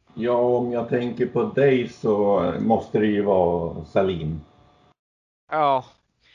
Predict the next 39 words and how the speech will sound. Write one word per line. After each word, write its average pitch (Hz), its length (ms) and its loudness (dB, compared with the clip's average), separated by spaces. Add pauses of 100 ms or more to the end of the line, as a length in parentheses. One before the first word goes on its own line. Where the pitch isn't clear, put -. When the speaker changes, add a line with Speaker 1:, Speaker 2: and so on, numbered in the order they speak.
(220)
Speaker 2:
Och 139 180 -6
för 151 120 2
Speaker 1:
Är 147 40 6
Speaker 2:
er 147 100 6
som 95 160 2
Speaker 1:
det, - 1040 -8
är 107 40 2
det 107 80 4
han 95 180 2
du 90 80 -2
tänker 85 360 -6
på? - 180 -12 (260)
Speaker 2:
Ja, 135 360 0 (260)
för 147 160 -6
er 147 120 -4
som 147 180 -10
Speaker 1:
Ja. 147 60 -4
Speaker 2:
inte - 440 -10
vet 147 400 -2
så 139 260 -6
mister 143 360 -8
Maddock 135 800 -6 (380)
på 139 80 -10
Expressen 120 580 -12
gick 117 180 -12
ut 120 160 -2
med 117 180 -2
att - 140 -8
Salin 123 460 -6
är 120 60 -8
muntligt 135 680 -6
överens 123 680 -2
med 117 260 -6 (160)
A 104 240 0
I 101 40 -6
K. 104 340 -6 (200)
Och 110 400 -6 (1200)
den 156 320 2
svider. 151 600 0